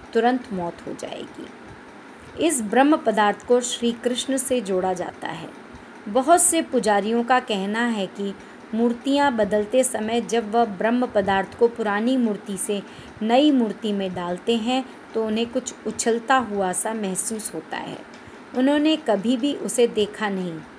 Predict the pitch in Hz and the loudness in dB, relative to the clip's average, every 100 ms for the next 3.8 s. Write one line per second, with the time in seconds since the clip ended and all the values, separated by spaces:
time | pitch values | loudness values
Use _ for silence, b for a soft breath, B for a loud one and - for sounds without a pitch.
0 | - - - 214 214 240 233 226 214 208 | -20 -20 -2 -2 2 2 2 0 0 -2
1 | - 220 240 254 247 240 202 220 240 - | -4 0 2 2 2 0 0 -2 -2 -4
2 | 220 - 190 190 185 220 220 - 196 185 | -6 -6 -6 -6 0 0 0 -4 -2 0
3 | 196 180 175 - 202 208 226 | 0 -2 -4 -4 -2 0 -2